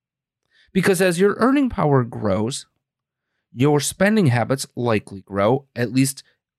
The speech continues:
more broadly. Zero percent inflation would also mean people are hoarding money, and it's not circulating in the economy the way that it needs to. Because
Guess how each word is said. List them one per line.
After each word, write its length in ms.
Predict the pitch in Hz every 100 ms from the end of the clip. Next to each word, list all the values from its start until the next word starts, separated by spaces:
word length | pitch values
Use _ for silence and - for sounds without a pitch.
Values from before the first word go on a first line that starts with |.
| _ 139
more 300 | 131 127 117
broadly. 560 | 117 95 98 110 160 _ _ _ _ _ _ _ _ _ _ _ _ _ _ _ _ _ _ _ - - -
Zero 300 | 113 226 254
percent 260 | 190 208
inflation 380 | 175 170 190 185
would 100 | 147
also 260 | 151 214 165
mean 260 | 123 135 139
people 260 | 147 151
are 100 | 147
hoarding 460 | 117 - 190 175 151
money, 360 | 175 185 - _ _ _ _ _ _
and 80 | 135
it's 200 | 160 147
not 180 | 180 180
circulating 920 | - 185 240 240 147 120 113 120 143 - _ _
in 160 | 151 196
the 160 | 185
economy 600 | 185 - 202 214 143 113 - _ _ _ _ _
the 160 | 135 151
way 120 | 175
that 180 | 165 180
it 120 | 107
needs 380 | 175 214 - -
to. 160 | - - _ _ _ _ _ _ _ _ _ _ _ _ _ _ _ - -
Because 380 | 170 160 170